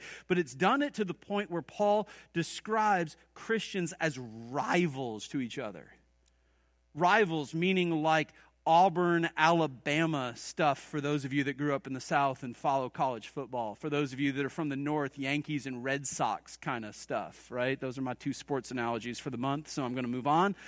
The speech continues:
But you know what I mean when I say rivalries,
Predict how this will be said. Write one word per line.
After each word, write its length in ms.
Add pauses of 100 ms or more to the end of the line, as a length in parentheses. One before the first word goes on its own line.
(680)
But 160
you 140
know 240
what 160
I 80
mean 240
when 160
I 100
say 600 (420)
rivalries, 1160